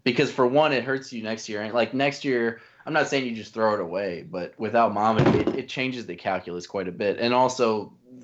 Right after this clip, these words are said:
just having that one extra scholarship is huge. Like, it, it would allow you to still play for next year and also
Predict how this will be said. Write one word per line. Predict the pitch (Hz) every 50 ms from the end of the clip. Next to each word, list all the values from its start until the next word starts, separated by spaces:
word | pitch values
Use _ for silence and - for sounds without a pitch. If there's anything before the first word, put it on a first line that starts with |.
| 131 143
just | 139 139 139 -
having | 160 151 151 151 143
that | 127 104 110
one | 120 131 127
extra | 120 120 - - 98
scholarship | - - 117 113 120 127 123 - 110 - 92
is | 95 92 - -
huge. | - 117 127 117 - - - - - -
Like, | - 95 98 95 92 - - - - - - - - _ _ -
it, | 131 131
it | 143 143
would | 147 147
allow | 135 117 117 117 131 139
you | 147 143
to | 123 110
still | - - - 127 127 127 123 117
play | 117 - - - 120 120 123
for | 123 - 120 107
next | 107 104 107 110 117 117 - -
year | 113 101 95 87
and | 76 101 110 110 104
also | 95 92 98 101 92 - - 95 90 87 85 85 90 90